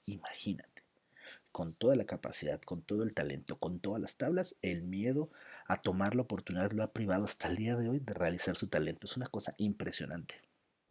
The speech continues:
Y esa historia que te cuento es enfocada en algo de trabajo, pero de la misma manera sucede en todas las áreas de nuestra vida. Por eso hay gente que soporta relaciones donde son abusados, donde simplemente no son felices, porque no pueden verse más allá de esa relación.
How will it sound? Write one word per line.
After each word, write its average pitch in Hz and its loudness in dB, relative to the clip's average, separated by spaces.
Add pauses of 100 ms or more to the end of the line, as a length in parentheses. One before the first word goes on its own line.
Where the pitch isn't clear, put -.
(1000)
Y 123 6
esa 123 6
historia 131 6
que - 6
te - 0
cuento 101 4
es - 0
enfocada 95 0
en 101 0
algo 98 2
de 92 2
trabajo, - -2 (360)
pero 98 4
de 92 6
la 87 4
misma 95 0
manera 90 2
sucede 98 0
en 92 0
todas 101 4
las 90 -2
áreas 87 2
de 90 0
nuestra 73 -4
vida. 107 4 (120)
Por 71 -2
eso 73 -2
hay 87 -4
gente - -4
que - -8
soporta - -2
relaciones 85 0
donde 82 -6
son 98 0
abusados, 98 -2
donde 90 -4
simplemente 110 2
no 98 0
son 107 -2
felices, - -2 (320)
porque - -4
no 120 0
pueden 135 2
verse 117 2
más 104 2
allá 98 2
de 104 4
esa - -2
relación. - -4